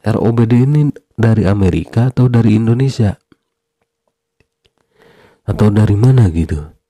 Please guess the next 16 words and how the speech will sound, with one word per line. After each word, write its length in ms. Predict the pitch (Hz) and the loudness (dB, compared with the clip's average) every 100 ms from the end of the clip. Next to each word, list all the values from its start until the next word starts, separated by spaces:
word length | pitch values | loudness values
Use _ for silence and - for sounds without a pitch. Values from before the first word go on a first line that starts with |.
| _ _ _ _ _ _ _ _ _ _ _ - | _ _ _ _ _ _ _ _ _ _ _ 0
Ini 240 | 151 117 | 2 2
deskripsi 640 | 92 104 - - 110 - 107 | 0 -2 -4 -4 -4 -2 -2
video. 480 | 113 117 151 110 - - _ _ _ _ _ _ _ _ _ _ _ _ _ _ _ _ _ _ _ _ _ _ | 0 2 2 2 -2 -10 _ _ _ _ _ _ _ _ _ _ _ _ _ _ _ _ _ _ _ _ _ _
Ini 180 | 104 117 143 | -6 -2 -4
fasih 680 | - 95 113 - 107 101 | -2 -2 -2 0 -2 -2
bahasa 320 | 101 95 - 92 | -2 -2 -2 -2
Indonesia. 680 | 92 92 98 123 - 113 - _ _ _ _ _ _ _ _ _ _ | 0 0 -2 -4 -6 -12 -12 _ _ _ _ _ _ _ _ _ _
Bahasa 320 | - 101 107 | -4 -2 -2
Indonesia 480 | 127 151 165 160 127 | -2 0 -2 -2 -2
ini. 320 | 123 117 120 - _ _ _ _ _ _ _ _ _ _ _ - | -4 -4 -8 -12 _ _ _ _ _ _ _ _ _ _ _ -16
Kita 160 | - | -6
lihat 320 | 87 92 90 - | -2 0 -2 -2
transkripsinya 800 | 95 90 85 - 98 - 147 160 | -2 -2 -4 -4 -4 -4 -2 0
bahasa 240 | 110 95 - | 0 -2 0
Indonesia 560 | 92 90 101 147 156 | 0 2 2 0 -2
ini. 240 | 156 160 | -2 -2